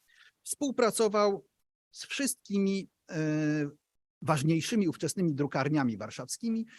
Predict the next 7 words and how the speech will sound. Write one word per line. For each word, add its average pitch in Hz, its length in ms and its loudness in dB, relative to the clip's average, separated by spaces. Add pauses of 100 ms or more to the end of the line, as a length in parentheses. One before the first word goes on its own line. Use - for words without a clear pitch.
(160)
wykonując, 202 680 0
wykonując 175 480 2
dla 143 140 0
nich 131 140 -2
portrety 135 480 -2
monarchy, 156 640 -2
winiety 127 600 -2